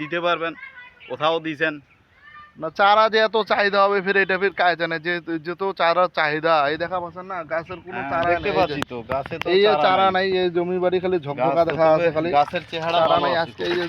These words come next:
Speaker 2: জল, জল দিছি আজকে জমিত।
Speaker 1: হুম, গাছের
Speaker 2: আর তোমরা
Speaker 1: চেহারা
Speaker 2: চারা
Speaker 1: ভালো
Speaker 2: চাচ্ছেন।
Speaker 1: আছে।
Speaker 2: চারা, চারার কিন্তু ভাই দাম কিন্তু মেলায়, বুঝা পাইছেন?
Speaker 1: আচ্ছা,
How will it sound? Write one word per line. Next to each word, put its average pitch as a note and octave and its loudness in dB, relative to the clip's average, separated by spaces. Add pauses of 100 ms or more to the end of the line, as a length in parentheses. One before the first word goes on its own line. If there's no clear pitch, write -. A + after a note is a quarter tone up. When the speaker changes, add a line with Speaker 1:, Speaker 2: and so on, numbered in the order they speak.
Speaker 2:
জল, E3 0 (220)
জল E3 2
দিছি E3+ -8
আজকে F3 -8 (100)
জমিত। F3+ -4
Speaker 1:
হুম, - -20
গাছের C3+ -8
Speaker 2:
আর D#3 -2
তোমরা F3+ 2
Speaker 1:
চেহারা E3+ 0
Speaker 2:
চারা F3+ 4
Speaker 1:
ভালো F3+ -2
Speaker 2:
চাচ্ছেন। E3+ -6
Speaker 1:
আছে। D#3+ -8
Speaker 2:
চারা, A3 6 (380)
চারার A#3 4
কিন্তু C4 2
ভাই C4 4 (120)
দাম G#3+ 2 (120)
কিন্তু A#3 -2 (120)
মেলায়, F3+ 4
বুঝা F3 0
পাইছেন? G3 0
Speaker 1:
আচ্ছা, C#3 -6